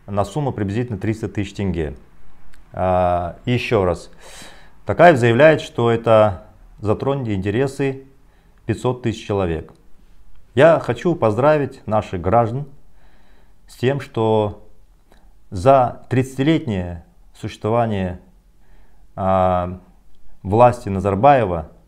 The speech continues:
наш народ Казахстан впервые добился успеха. И вы все должны понимать, что этот успех мы добились в результате именно организации массовых протестов, массовых митингов.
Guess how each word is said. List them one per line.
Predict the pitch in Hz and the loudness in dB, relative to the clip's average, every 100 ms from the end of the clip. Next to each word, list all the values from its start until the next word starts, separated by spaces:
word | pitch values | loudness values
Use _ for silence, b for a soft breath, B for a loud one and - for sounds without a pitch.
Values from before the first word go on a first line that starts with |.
| _ _ | _ _
наш | 101 117 - | -2 -2 -2
народ | 101 110 | -6 -6
Казахстан | 107 95 98 127 127 | -6 -8 -6 -6 -6
впервые | - 120 120 139 110 87 | -4 -4 -4 -4 -4 -2
добился | 90 92 101 98 | -4 -4 -6 -6
успеха. | 92 90 - 135 151 127 104 - - _ b b b b b | -8 -10 -6 -4 -4 -4 -8 -10 -20 _ b b b b b
И | 104 | 0
вы | 104 | 0
все | 110 175 | 2 4
должны | 139 117 123 | 4 2 0
понимать, | - 104 107 143 151 - - | -2 -2 0 0 -2 -10 -20
что | - 113 113 | -8 -2 -2
этот | 113 117 | -2 -6
успех | 110 - 117 139 151 - - b b b b b b - - - _ - - - - _ _ - | -8 -8 -4 -4 -4 -16 -20 b b b b b b -20 -20 -20 _ -20 -20 -20 -20 _ _ -6
мы | 113 135 | -2 2
добились | 107 98 139 135 - - | 2 0 0 -2 -6 -4
в | |
результате | 110 98 131 127 123 | -2 0 0 0 0
именно | 113 113 110 107 | 0 0 0 -2
организации | - 104 107 104 123 127 - 110 104 - | -2 -4 -2 0 0 0 -2 -6 -6 -8
массовых | 95 110 113 - 107 - | 2 2 2 -2 -8 -4
протестов, | 95 95 117 - - - - _ - | -6 -4 -6 -6 -14 -16 -20 _ -8
массовых | 92 113 120 110 101 - | 0 2 0 -6 -8 -8
митингов. | 101 113 87 82 78 | -4 -4 -4 -8 -10